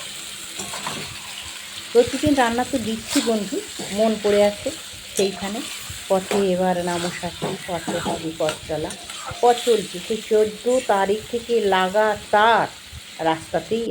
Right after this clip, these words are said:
আছি, প্রতিদিন প্রোগ্রাম করছি, প্রতিবাদ, প্রতিবাদ করে যাচ্ছি। নুন চিনি দিয়ে দিলাম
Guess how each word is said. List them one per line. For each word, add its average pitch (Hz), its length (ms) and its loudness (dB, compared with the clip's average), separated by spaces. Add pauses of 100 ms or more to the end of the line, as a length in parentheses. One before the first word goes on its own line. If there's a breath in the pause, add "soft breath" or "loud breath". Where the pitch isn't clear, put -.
আছি, - 220 -18 (260)
প্রতিদিন 170 640 -2 (120)
প্রোগ্রাম 185 340 0 (100)
করছি, 196 240 -6 (140)
প্রতিবাদ, 160 600 0 (800 loud breath)
প্রতিবাদ 214 420 4 (120)
করে 202 200 4
যাচ্ছি। 214 300 -6 (420)
নুন 190 140 0 (120)
চিনি 185 300 0
দিয়ে 165 240 0
দিলাম 170 200 -4